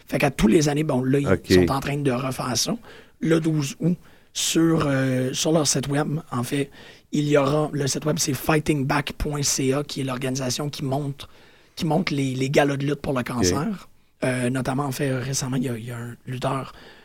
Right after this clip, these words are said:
Speaker 1: de la scène locale qui, euh, qui, qui, qui a perdu son, euh, qui, qui, qui, qui est mort du cancer, en quelque sorte. Euh, je vais retrouver son nom dans pas longtemps.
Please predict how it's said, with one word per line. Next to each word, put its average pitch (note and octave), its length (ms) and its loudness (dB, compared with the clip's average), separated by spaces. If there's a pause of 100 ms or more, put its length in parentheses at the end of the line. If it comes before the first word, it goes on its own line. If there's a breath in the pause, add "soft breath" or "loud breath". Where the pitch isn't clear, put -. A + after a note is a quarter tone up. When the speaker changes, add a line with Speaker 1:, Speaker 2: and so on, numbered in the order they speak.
(220 soft breath)
Speaker 1:
de D#3 60 2
la C#3 120 2
scène C3+ 440 0
locale C3+ 440 -2
qui, B2 420 -6
euh, B2 120 -6
qui, A#2 340 -10
qui, - 140 -16 (240)
qui - 80 -6
a - 20 -4
perdu B2 560 -4 (540)
son, B2+ 400 -4
euh, B2 480 -6
qui, A#3 180 -14
qui, - 120 -14 (640)
qui, B2 180 -6
qui - 100 -4
est - 20 0
mort A#2 140 -4
du - 80 -10
cancer, C#3+ 300 -8
en D3 40 -8
quelque C#3+ 240 -8
sorte. D3+ 260 -8
Euh, B2+ 160 -4
je - 240 -8
vais B2+ 80 -12
retrouver B2+ 360 -8
son A#2+ 200 -8
nom B2+ 140 -10
dans B2+ 120 -10
pas A#2+ 100 -14
longtemps. A2+ 240 -12